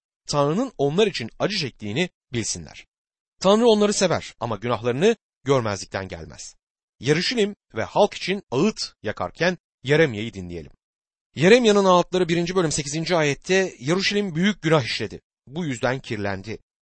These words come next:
Ona saygı duyanların hepsi şimdi onu hor görüyor. Çünkü onu çıplak gördüler. O da inleyip öbür yana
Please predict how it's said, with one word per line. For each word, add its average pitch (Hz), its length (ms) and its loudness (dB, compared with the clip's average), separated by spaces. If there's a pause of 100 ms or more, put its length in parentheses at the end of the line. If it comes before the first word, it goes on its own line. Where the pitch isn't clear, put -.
(120)
Ona 208 200 4
saygı 190 280 0
duyanların 160 400 0
hepsi 135 500 -4
şimdi 147 420 -8 (100)
onu 117 180 -6
hor 104 240 -4
görüyor. 76 320 -14 (420)
Çünkü 208 260 -4
onu 160 300 -6
çıplak - 440 -10
gördüler. 85 440 -12 (460)
O 185 160 4
da 131 300 -2
inleyip 123 600 -6
öbür 127 280 -4
yana 110 280 -4